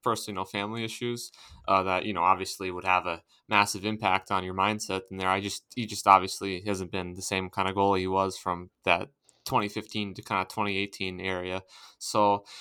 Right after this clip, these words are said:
not too much, many problems with him there. I mean, I guess I'm still kinda surprised that anyone would wanted to trade for him in the first place.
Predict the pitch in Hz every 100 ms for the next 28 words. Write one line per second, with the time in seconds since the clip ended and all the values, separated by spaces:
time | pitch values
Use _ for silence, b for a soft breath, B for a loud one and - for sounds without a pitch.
0 | B B 143 147 151 117 - 120 110 117
1 | 107 101 101 104 92 90 92 92 92 95
2 | 101 104 127 165 165 131 - 120 120 123
3 | 107 107 - 107 101 107 110 95 87 -
4 | - - - 107 104 101 101 95 92 95
5 | 101 101 101 98 _ _ - 117 117 143
6 | 135 123 - 123 131 170 185 180